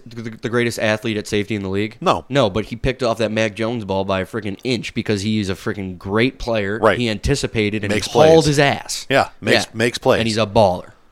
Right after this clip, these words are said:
Speaker 2: Like, and, and that, that's the same thing that can be said about, you know, about Edmonds. Like, "Oh, he, he, he misses tackles."
Speaker 1: Doesn't
Speaker 2: Right.
Speaker 1: make splash plays.
Speaker 2: Like, doesn't make splash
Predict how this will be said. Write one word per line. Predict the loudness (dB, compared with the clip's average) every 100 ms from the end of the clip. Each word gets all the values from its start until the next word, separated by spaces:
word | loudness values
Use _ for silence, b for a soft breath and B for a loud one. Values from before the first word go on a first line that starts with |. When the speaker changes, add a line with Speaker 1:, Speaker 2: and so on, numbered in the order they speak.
| _
Speaker 2:
Like, | 0 0 -2 b b b b -2
and, | 0
and | 2 2
that, | 0 -2 0
that's | 0 0 -4
the |
same | -2 -2
thing | -2
that | -6
can | -4
be | -2
said | 0 0
about, | 2 0 0 -12 -14
you | -6
know, | -6 -6 _ _ _ _ -20 0
about | 4 4
Edmonds. | 2 0 -8 -16 _ _ -20 _ -20 -20 -20 -20 _ _
Like, | -2 -2 -6 -8
"Oh, | 6 6 6
he, | 2 -4
he, | -8 -12 -12 -8 -8 -8
he | -6 -4
misses | 0 2 2 0
tackles." | 0 0 0 0
Speaker 1:
Doesn't | 6 8
Speaker 2:
Right. |
Speaker 1:
make | 6 2
splash | 2 2 2
plays. | -2 -4 -2 2
Speaker 2:
Like, | 0 2
doesn't | 0 2
make | 0
splash | 6